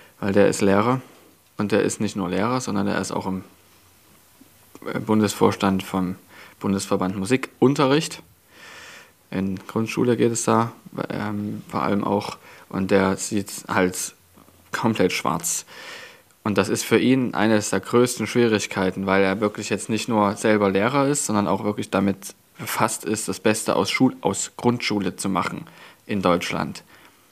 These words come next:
Also er engagiert sich richtig und er, es ist, er hat so schlechte Laune gehabt nach dem aktuellen Kongress, was ich auch nur verstehen kann. Und ich hab dann auch noch mal,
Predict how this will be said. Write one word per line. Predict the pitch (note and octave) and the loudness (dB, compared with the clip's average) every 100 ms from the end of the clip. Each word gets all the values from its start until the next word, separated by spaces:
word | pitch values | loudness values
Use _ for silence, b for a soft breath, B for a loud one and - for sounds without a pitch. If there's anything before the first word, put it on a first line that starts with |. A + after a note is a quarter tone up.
| _ - | _ -4
Also | G#2 | 0
er | G2 | 2
engagiert | G2+ G2+ A#2 A#2 | 2 2 2 2
sich | G#2 - | 0 -2
richtig | F#2+ - E2 - | -4 -4 -6 -4
und | - F2+ | -2 0
er, | D#2+ - - - - - - _ - _ | -2 -4 -14 -20 -20 -20 -20 _ -20 _
es | - - | -10 -6
ist, | G#2+ F2+ E2+ - | -4 -4 -6 -10
er | - | -2
hat | A2 A2 | 0 2
so | C3 | 0
schlechte | E3 B2+ B2+ A2+ | 4 2 2 4
Laune | A2 B2+ | 4 4
gehabt | A2 G2 F#2+ | 2 -2 0
nach | G#2+ | -4
dem | A2 G2+ | -2 -2
aktuellen | F#2+ - - G2 G2+ | -2 -2 -4 -2 -4
Kongress, | G2+ - G#2 - - B B B - | -6 -4 -4 -4 -8 B B B -2
was | G#2+ | 0
ich | G#2+ | 2
auch | G#2+ G#2 | 0 0
nur | A#2+ C3 | 0 0
verstehen | - A#2 - B2 B2 | 0 0 2 0 0
kann. | G#2+ F#2 G#2 B B B B B B B B B _ | -2 -4 -6 B B B B B B B B B _
Und | G#2+ G#2+ G#2 G2 - - | 4 4 2 0 -6 -4
ich | - - | -2 0
hab | A2 - | 2 2
dann | A2 | 4
auch | E2+ A2+ | 4 4
noch | A2+ | 2
mal, | A2+ G#2+ G#2 | 4 4 4